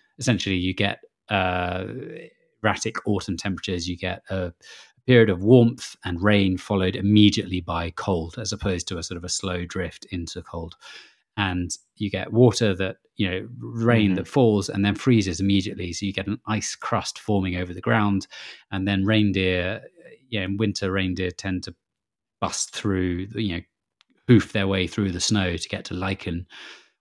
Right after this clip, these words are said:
Speaker 1: once any other sort of forage is, is, is gone.
Speaker 2: Mm-hmm.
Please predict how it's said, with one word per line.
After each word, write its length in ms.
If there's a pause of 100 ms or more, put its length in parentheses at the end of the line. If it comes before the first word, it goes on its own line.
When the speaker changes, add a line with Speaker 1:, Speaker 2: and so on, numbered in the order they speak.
Speaker 1:
once 260
any 260
other 240
sort 200
of 100
forage 460
is, 180
is, 220
is 180
gone. 280
Speaker 2:
Mm-hmm. 200